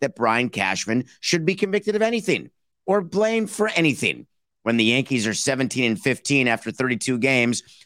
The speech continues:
looking up at a wild card spot. Forget leading the division and catching the Tampa Bay Rays. The question is, will they have an opportunity to play in October? And then once they play in October,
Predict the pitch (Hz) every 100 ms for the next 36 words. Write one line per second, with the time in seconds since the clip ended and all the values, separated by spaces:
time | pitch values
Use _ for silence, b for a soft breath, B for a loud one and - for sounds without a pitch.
0 | _ 160 196 170 156 180 - - 160 165
1 | 139 170 196 156 - 123 113 95 - 110
2 | 85 64 - _ _ _ - 160 151 180
3 | 131 143 139 120 107 104 131 110 104 92
4 | 120 - 107 95 120 120 101 95 98 139
5 | 107 87 - _ _ _ _ _ _ _
6 | _ _ _ - - 151 123 - 117 156
7 | 120 85 - B - 139 127 117 117 110
8 | 107 104 101 107 95 104 - 120 - 85
9 | 82 95 101 143 147 95 - _ _ _
10 | _ _ 135 131 110 113 208 208 - 110
11 | 101 107 98 95 92 90 92 95 101